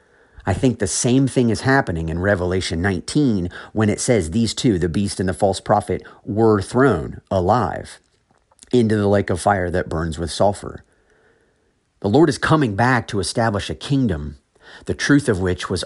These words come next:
already presented to the world in the person of Jesus.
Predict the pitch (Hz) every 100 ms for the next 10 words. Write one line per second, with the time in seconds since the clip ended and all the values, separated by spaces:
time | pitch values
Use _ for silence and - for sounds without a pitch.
0 | - 117 123 127 120 104 104 92 104 95
1 | 73 98 82 80 98 85 82 78 - 95
2 | - 80 71 95 76 - - -